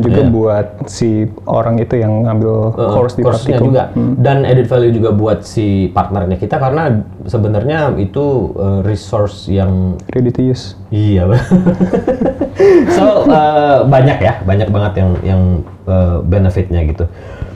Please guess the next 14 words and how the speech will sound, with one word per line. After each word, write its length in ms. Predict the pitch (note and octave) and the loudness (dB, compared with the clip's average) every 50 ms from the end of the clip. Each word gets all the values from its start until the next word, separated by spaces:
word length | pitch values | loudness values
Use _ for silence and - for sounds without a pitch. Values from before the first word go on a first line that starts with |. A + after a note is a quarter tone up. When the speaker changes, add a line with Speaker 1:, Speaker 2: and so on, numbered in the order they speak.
| - - - - - | -18 -20 -12 -4 0
Speaker 2:
Eh, 340 | - C3+ C#3 C#3 C#3 C3+ C3 C3 | 2 4 4 6 4 4 2 2
pertanyaan 440 | - D3+ - D#3+ D#3+ E3+ D#3+ E3+ F3+ F3+ | 0 0 2 2 2 2 4 4 4 4
yang 120 | F3 E3+ D#3+ | 4 4 4
terakhir, 420 | D#3 C#3 B2+ A#2 G2+ F2 D#2+ D#2+ - - - - - - - - - - - | 4 4 4 4 4 2 0 -2 -4 -8 -12 -18 -20 -20 -20 -20 -14 -8 -4
Speaker 1:
Hmm. 80 | C3 B2+ B2+ C3 - - A#2 | -2 -2 -2 -2 -4 -4 -2
Speaker 2:
Mas, 400 | A2+ A2+ G#2+ - - - - - - | 0 0 0 -2 -4 -8 -16 -18 -12
saya 400 | - - C3 C3 C3 D3+ E3 E3 | -4 0 2 2 4 4 4 4
lulusan 640 | D3+ C#3 C3+ C3 C3 - D3+ D3+ D#3 D#3 D3 C3+ - | 4 4 4 2 2 2 0 0 0 0 0 -2 -2
S 160 | - G#2 - | -4 -4 -2
M 240 | B2 A2+ A2+ A2+ F#2 | 0 0 0 -2 0
K 240 | - C#3 C#3+ - - | 2 2 2 2 0
Teknik 240 | A2+ A2 A#2 G#2+ F#2+ | -2 -2 -2 -2 -2
Komputer. 560 | - G#2 G2 F#2 G2 F#2+ - F#2 F2 E2+ - - - - - - | -2 -2 0 0 -2 -2 -2 -2 -2 -4 -6 -12 -16 -16 -10 -6
Speaker 1:
Ya. 140 | - - | -6 -6